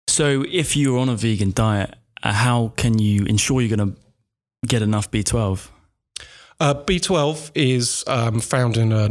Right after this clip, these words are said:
Speaker 2: a number of supplements that are readily available and,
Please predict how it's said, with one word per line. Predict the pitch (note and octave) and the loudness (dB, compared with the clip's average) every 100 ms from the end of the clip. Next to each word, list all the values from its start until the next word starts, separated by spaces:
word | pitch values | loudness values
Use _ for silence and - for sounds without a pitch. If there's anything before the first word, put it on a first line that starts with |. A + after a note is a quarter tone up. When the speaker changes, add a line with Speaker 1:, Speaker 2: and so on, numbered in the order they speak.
| A#2+ | 0
Speaker 2:
a | C#3 | 0
number | A#2+ B2 A2+ | 2 2 2
of | G#2 | 0
supplements | A#2+ G#2+ F#2+ G2 - - | -2 -2 -2 -2 -2 -2
that | A#2+ A2+ - | -2 -2 -4
are | B2+ A#2 A2+ A2+ A#2 | -2 0 0 -2 -4
readily | D3 D3 C#3 | -2 2 2
available | A#2+ C3 A#2+ G#2+ A2 - | 0 0 0 2 0 0
and, | A2+ A2 G2+ | 0 0 -2